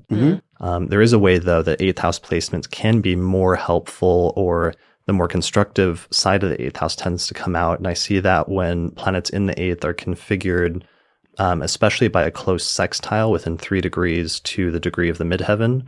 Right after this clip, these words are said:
Speaker 2: Yeah.
Speaker 3: or to planets that are in the tenth whole sign house, that the planets in the eighth house can tend to work a little bit more productively, uh, in those instances than they might otherwise.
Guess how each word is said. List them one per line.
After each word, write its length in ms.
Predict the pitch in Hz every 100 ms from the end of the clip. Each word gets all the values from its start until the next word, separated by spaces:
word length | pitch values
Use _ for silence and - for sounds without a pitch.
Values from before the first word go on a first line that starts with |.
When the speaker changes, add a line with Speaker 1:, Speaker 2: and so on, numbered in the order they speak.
| -
Speaker 2:
Yeah. 260 | 196 165 143
Speaker 3:
or 140 | 92
to 120 | 85 87
planets 400 | - 85 80 -
that 120 | 85
are 100 | 82
in 260 | 90 101
the 60 | 90
tenth 420 | - 80 80 85
whole 320 | - - - 78
sign 280 | - 76 78
house, 580 | - 85 82 85 - - _ _ -
that 200 | 95 -
the 80 | 82
planets 380 | - 85 85
in 60 | 87
the 140 | 85 85
eighth 140 | 82
house 320 | - 82 82
can 160 | - 87
tend 300 | - 87 85
to 260 | - 87
work 400 | 82 92 87 80
a 20 | 90
little 200 | 85 82
bit 120 | -
more 240 | 85 90
productively, 1000 | - - - 90 - 87 82 82 80 85 - _ _ -
uh, 140 | 85 85
in 100 | 101
those 220 | 87 85
instances 600 | 85 80 - 85 85 80
than 120 | - 82
they 100 | 80
might 240 | 82 - -
otherwise. 520 | 98 95 110 131